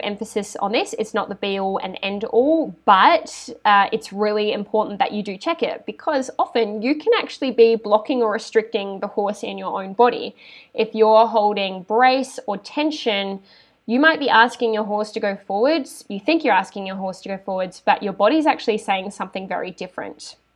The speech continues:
So you really want to be thinking of offering a lightness when you go forwards rather than pushing down and driving your seat down into their back, which could be really uncomfortable and of course would not be a pleasant experience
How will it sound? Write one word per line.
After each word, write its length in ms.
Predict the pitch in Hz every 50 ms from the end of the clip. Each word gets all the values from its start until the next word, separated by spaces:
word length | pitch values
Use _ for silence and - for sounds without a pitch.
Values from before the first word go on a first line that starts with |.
| _ _ _ _ _ _ _ _ _ _ - _ _ _ _ _ _ _ -
So 160 | - - 226 214
you 260 | 214 214 220 214 202
really 280 | 202 247 285 302 302
want 140 | 294 285 277
to 40 | 269
be 120 | 247 240
thinking 540 | 233 - 226 220 226 226 240 214 214 214 202
of 280 | - - 208 202 202 - _
offering 460 | - 208 202 - - 233 208 202 202 -
a 80 | - 202
lightness 880 | 196 196 196 196 208 226 285 294 - - 339 370 392 - - - -
when 160 | 320 311 311
you 100 | 320 320
go 220 | 302 311 320 330 311
forwards 540 | 311 - 302 302 311 339 415 - - - 240
rather 420 | - 208 214 202 208 220 214 220
than 280 | 208 220 214 214 214 208
pushing 540 | - - - 233 - - 247 226 214 214
down 400 | 202 214 202 202 202 202 202 190
and 160 | 196 190 185 -
driving 640 | - - 185 185 202 208 220 220 208 214 202 202
your 140 | 196 196 196
seat 420 | 196 - - 208 190 - - _ -
down 300 | 214 185 180 190 196 190
into 260 | 185 190 196 - 202
their 160 | 185 185 180 190 202
back, 240 | 214 180 160 - -
which 180 | - - - -
could 160 | - 220 220
be 140 | 202 196 185
really 300 | 175 180 175 175 185 180
uncomfortable 840 | 185 202 214 - - 440 453 - - 240 208 220 202 190 185 - - -
and 120 | 214 214
of 120 | 214 214 -
course 340 | - 311 277 240 - -
would 100 | - 208
not 160 | 214 202 - -
be 120 | 202 185
a 120 | 185 - -
pleasant 300 | - 196 196 - 190 -
experience 720 | - - - - 262 262 247 196 185 - - - -